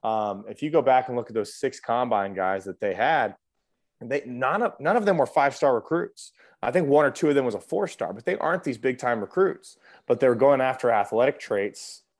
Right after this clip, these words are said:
speed, agility, and developing these guys, and that's how they turn into. So not only did they go win the Sugar Bowl, win the Big twelve title, they're putting guys in the N F L. And if you're a college player looking for a college pro-, if you're a high school player, excuse me,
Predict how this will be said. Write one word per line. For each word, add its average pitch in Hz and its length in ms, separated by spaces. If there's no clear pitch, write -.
speed, 127 760
agility, 107 720
and 107 140
developing 117 540
these 156 140
guys, 175 400
and 98 140
that's 120 220
how 110 100
they 104 100
turn 104 220
into. 98 240
So - 160
not 110 180
only 147 260
did 113 140
they 107 120
go 101 380
win 127 180
the 117 60
Sugar 101 340
Bowl, 90 420
win 123 220
the 110 60
Big 101 240
twelve 101 260
title, 87 460
they're 113 100
putting 165 240
guys 151 240
in 139 60
the 143 100
N 139 80
F 131 160
L. 160 400
And 104 100
if 101 100
you're 147 180
a 131 40
college 131 400
player 143 300
looking 123 300
for 117 220
a 107 60
college 120 400
pro-, - 200
if 117 100
you're 139 140
a 110 60
high 185 120
school - 240
player, 95 320
excuse 98 460
me, 98 200